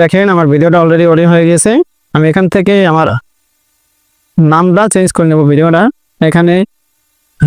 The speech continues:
Realme এই অপশনটাতে ক্লিক করে দিন। না-, এখান থেকে নামটা চেঞ্জ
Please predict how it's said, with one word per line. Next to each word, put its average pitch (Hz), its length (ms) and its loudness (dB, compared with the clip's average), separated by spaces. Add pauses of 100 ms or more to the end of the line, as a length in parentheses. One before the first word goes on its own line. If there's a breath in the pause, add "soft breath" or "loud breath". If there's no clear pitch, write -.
Realme 196 380 0 (240)
এই 170 100 2 (100)
অপশনটাতে 175 400 -2
ক্লিক 170 200 0
করে 180 200 0
দিন। 196 140 0 (400)
না-, 156 240 0
এখান 156 180 2
থেকে 180 120 0 (100)
নামটা 160 260 0
চেঞ্জ 165 160 0